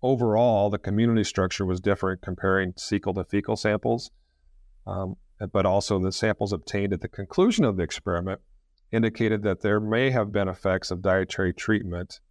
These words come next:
in both cecal and fecal microbial community structure.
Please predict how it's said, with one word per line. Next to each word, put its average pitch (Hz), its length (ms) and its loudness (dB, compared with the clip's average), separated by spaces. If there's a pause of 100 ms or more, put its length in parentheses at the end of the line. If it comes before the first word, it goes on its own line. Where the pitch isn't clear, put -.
(120)
in 95 160 -4
both 95 280 0
cecal 95 560 -2 (100)
and 98 480 -2 (280)
fecal 90 400 0
microbial 87 600 0
community 82 380 -4
structure. - 560 -8